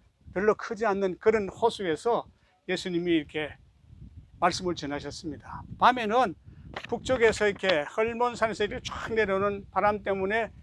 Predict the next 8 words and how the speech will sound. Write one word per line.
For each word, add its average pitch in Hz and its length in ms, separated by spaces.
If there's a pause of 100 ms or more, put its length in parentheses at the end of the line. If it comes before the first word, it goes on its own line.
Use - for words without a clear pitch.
(140)
바람, 175 280
바-, - 180 (160)
그 - 100
호수가 202 340
이렇게 165 260 (300)
일렁이지만은 185 960
낮에는 208 440
말입니다. 147 480